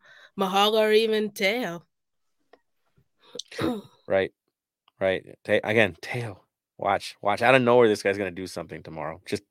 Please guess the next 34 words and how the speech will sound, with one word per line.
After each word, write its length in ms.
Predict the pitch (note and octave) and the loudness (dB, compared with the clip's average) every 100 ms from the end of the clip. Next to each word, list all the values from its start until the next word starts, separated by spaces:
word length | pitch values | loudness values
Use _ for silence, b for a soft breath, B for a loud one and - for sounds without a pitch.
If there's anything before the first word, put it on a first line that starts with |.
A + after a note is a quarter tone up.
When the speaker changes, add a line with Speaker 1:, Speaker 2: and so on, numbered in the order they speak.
| b b b - | b b b -6
Speaker 2:
'cause 160 | F#2+ | -2
that's 220 | F2+ F2 | 0 0
how 80 | F2+ | -2
cup 240 | F2 F2+ - | -4 -6 -6
finals 340 | E2+ D#2 D#2 | -8 -6 -10
work. 240 | D#2 D2+ | -10 -10
It's 120 | - - | -12 -16
the 60 | |
guy 200 | F2+ F#2 | -10 -8
you 120 | E2+ | -8
least 340 | E2 F2+ - E2 | -10 -12 -12 -14
expect. 500 | - - D2+ D2 - | -14 -6 -6 -6 -14
It 100 | - | -16
is 160 | C#2+ F2 | -16 -16
the 100 | D2 | -16
moment, 420 | D2 - - - _ b b b b _ | -16 -18 -20 -20 _ b b b b _
which 140 | D#3 | 4
I 80 | D3+ | 6
give 160 | C3 B2+ | 8 6
it 100 | A2+ | 6
to 60 | |
Bam, 360 | F#2 G#2 G2 F#2+ | 2 4 4 2
and 80 | F#2+ | -2
he's 120 | G2 | -2
had 180 | G2+ F#2+ | 0 0
his 180 | F2+ F#2 | -4 -8
experience 480 | F2 - G2+ F#2 | -12 -8 -6 -4
watching 320 | F#2 F#2 G#2 G#2 | -4 -2 -4 -4
a 100 | G#2+ | 0
lot 220 | A2+ C3 | 2 2
of 80 | B2 | 2
crazy 320 | A2+ G2+ F#2+ | 0 0 0
cup 240 | G#2 F2+ | 0 0
finals, 520 | - F2+ F2 F2 - | -2 -4 -4 -8 -10